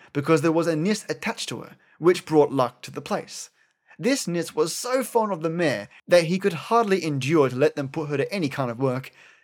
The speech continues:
and he used to come himself every night and feed her of the best,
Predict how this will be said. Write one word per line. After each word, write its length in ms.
and 160
he 60
used 120
to 80
come 240
himself 320
every 260
night 280
and 140
feed 260
her 80
of 220
the 80
best, 500